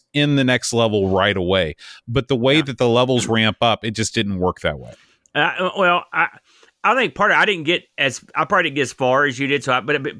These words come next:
Speaker 2: I understand what you're saying. There is, the, yeah, and with a, with a finite amount of stuff you can do, but I, I think they, they come at it from a different element than a lot of games with the, by adding just different types of obstacles, I guess. You know, the, I,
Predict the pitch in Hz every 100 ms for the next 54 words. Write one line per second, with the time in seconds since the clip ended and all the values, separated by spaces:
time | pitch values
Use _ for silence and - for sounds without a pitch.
0 | - 185 208 185 196 156 113 - 147 113
1 | 95 98 160 180 135 107 170 139 160 143
2 | _ _ _ _ _ - 175 170 147 165
3 | 160 135 185 175 175 156 139 147 131 -
4 | 151 135 127 120 127 139 117 123 139 110
5 | 160 190 151 139 123 - _ _ _ _
6 | _ _ - 143 175 170 180 190 110 139
7 | 127 170 139 131 151 151 113 101 117 120
8 | 147 131 113 110 95 110 87 113 117 104
9 | 131 127 120 107 - 127 107 - 120 98
10 | 107 113 113 - 101 98 95 98 95 -
11 | _ _ - _ - 226 175 - _ _
12 | _ 156 - 120